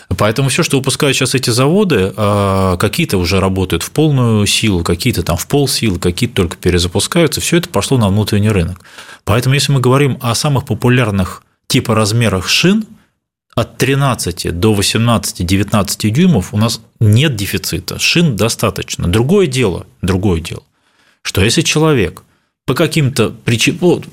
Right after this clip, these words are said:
привык, так скажем, нравится ему, его уст-, х-, всегда устраивало что-то определенное, шины Мишлен, шины Бриджстоун или, не знаю, Континенталь, то теперь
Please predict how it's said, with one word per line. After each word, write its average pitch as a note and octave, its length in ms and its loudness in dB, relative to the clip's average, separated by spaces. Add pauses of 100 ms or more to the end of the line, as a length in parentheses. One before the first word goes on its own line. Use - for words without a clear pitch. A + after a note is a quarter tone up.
привык, C#3+ 460 2 (100)
так E2+ 140 -4
скажем, F#2 280 -2
нравится A2+ 580 0
ему, E2+ 320 -6
его G#2 240 4
уст-, - 280 -2
х-, - 220 -8
всегда A2+ 360 0
устраивало A#2 640 0 (100)
что-то - 360 -2
определенное, G#2 760 2
шины D#3 240 0
Мишлен, F2 480 -2 (1160)
шины C#3 300 0
Бриджстоун E2+ 760 -2 (920)
или, A2+ 300 0 (300)
не A2 120 4
знаю, G2+ 180 0
Континенталь, C3 760 0 (500)
то G2 100 0
теперь A#3 520 -2